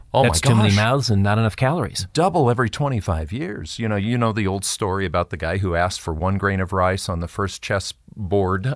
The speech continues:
Speaker 1: the sixty-four squares, and then two for the second, and then four for the next. That's more than all the rice in the world by the time you get to the sixty-fourth square. But usually somebody s-, upsets the chessboard or the wind blows.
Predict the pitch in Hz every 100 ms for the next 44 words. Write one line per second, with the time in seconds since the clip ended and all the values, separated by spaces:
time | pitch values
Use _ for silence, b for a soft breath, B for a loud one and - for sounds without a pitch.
0 | 87 92 - - - - 92 90 - 87
1 | 85 90 80 82 82 - 104 - 82 90
2 | - 87 - 87 95 82 76 - 85 87
3 | - 82 85 87 - - B B B B
4 | B - - 123 - 117 104 85 - 90
5 | 87 76 76 76 78 71 101 127 76 71
6 | 78 - 85 82 80 - 76 80 85 -
7 | 82 - 67 - - - 127 - - B
8 | B B _ 175 - 175 180 175 143 -
9 | 143 139 117 - - _ _ _ 123 -
10 | - 123 - - - 95 82 76 - 127
11 | 110 - - 76 92 95 104 110 123 95
12 | 76 65 -